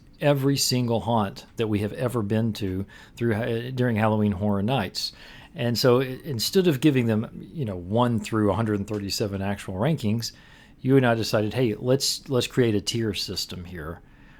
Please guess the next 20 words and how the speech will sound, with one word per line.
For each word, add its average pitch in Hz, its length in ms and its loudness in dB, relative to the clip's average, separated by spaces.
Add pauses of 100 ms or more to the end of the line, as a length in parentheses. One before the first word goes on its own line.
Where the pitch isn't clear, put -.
(180)
where 104 200 0
we've 98 240 -4
got 104 260 0
one, 120 200 2
two, 117 220 -2
three, 117 260 -2
four." 101 500 -4 (560)
And 107 260 -2
I 107 80 -4
think 135 200 0
this 127 120 2
will 113 80 0
resonate 113 380 2
with 104 180 -8
those, 104 380 -2 (160)
uh, 69 300 -12
fans, 107 480 0
you 107 60 2
know, 104 220 2 (640)
it, 104 440 -10